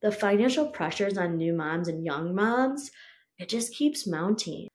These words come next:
And I don't necessarily mean this to women that have, like, a dual income. I used to think dual income made me, like, sick.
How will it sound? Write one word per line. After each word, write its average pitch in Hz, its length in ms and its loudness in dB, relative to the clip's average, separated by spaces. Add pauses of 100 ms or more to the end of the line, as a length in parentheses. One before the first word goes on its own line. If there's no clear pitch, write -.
(160)
And 240 100 2
I 240 60 4
don't 240 340 4
necessarily 240 600 2
mean 180 320 -2
this 202 300 0
to 208 140 -2
women 180 480 0
that 165 220 0
have, 165 500 -2
like, 190 140 -2
a 185 40 -2
dual 175 440 -2
income. 220 680 -2 (440)
I 196 40 0
used 208 240 2
to 262 80 2
think 247 260 -2
dual 185 360 0
income 170 460 -4
made 175 160 -2
me, 170 140 0
like, 156 180 -4
sick. 180 560 -4